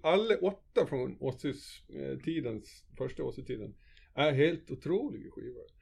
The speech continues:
Never Say Die och Technical Ecstasy är också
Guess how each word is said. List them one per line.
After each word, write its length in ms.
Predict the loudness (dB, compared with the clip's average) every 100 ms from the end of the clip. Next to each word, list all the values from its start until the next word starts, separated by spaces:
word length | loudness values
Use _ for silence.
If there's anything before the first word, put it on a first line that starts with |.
| _ _ -8
Never 320 | 0 0 0
Say 140 | -2 -2
Die 260 | -2 -2
och 80 | -6
Technical 400 | -8 -6 -6 -6
Ecstasy 340 | -8 -10 -10
är 80 | -8
också 280 | -8 -10